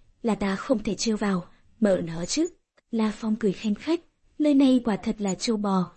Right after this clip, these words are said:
nhưng La Phong lại không biết, một đệ tử gia tộc, khi trưởng thành liền có được một cái tinh cầu thuộc địa, loại đãi ngộ kinh người này, ai có thể có chứ? Nếu hắn thực sự hiểu, nếu hắn thực sự hiểu,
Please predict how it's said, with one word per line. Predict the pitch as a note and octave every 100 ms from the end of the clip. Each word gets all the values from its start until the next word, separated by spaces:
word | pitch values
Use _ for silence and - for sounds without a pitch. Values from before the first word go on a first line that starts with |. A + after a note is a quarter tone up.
| _
nhưng | G#3 G3+ F#3
La | F#3
Phong | F3+ G#3 F#3+
lại | F#3
không | - C4
biết, | C4+ F#4+ - _ _ _
một | C#4
đệ | C4+ D4+
tử | - C4
gia | D4+
tộc, | D#4 B3+ - - _ _ -
khi | F4+ F#4+
trưởng | F4+ G3+
thành | G#3+ F#3
liền | F3+ F3
có | G3
được | C#4
một | G#3+ F#3
cái | G3
tinh | F3+ C#4+ C#4
cầu | B3 G3+
thuộc | G#3 G3
địa, | F#3+ F3+ - _ _ _
loại | - B3+ -
đãi | G#3+ G3
ngộ | F#3 C#4+ - -
kinh | A#3+
người | B3 G#3
này, | E3 F#3 F3 - _ _
ai | - C4
có | C4 C4+
thể | C4 -
có | F#3
chứ? | - D#4 F4+ - _ -
Nếu | A3
hắn | B3 B3
thực | G3 F4
sự | - - F#3+
hiểu, | A3 F3 - _ -
nếu | A#3
hắn | A3 G#3 D#3+
thực | B3+
sự | - -
hiểu, | F#3+ G3+ F3